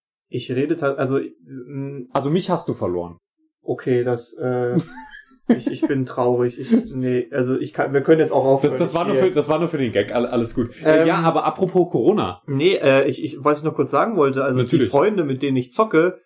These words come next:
Speaker 1: die wohnen ja auch hier in Schmackhallen. Ich zocke ja eigentlich primär mit meinen Kommilitonen.
Speaker 2: Ja.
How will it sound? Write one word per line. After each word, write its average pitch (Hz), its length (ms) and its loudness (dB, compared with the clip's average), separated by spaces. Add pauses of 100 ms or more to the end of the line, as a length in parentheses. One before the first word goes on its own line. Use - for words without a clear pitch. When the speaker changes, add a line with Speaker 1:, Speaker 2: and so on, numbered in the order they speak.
(240)
Speaker 1:
die 127 140 0
wohnen 190 240 6
ja 151 140 0
auch 233 200 4
hier 160 160 4
in 135 80 -4
Schmackhallen. 131 520 2
Ich 123 120 -2
zocke 170 240 2
ja 139 80 4
eigentlich 151 560 -2
primär 175 320 2
mit 156 140 -2
meinen 143 160 0
Kommilitonen. 147 760 4 (160)
Speaker 2:
Ja. 98 300 -2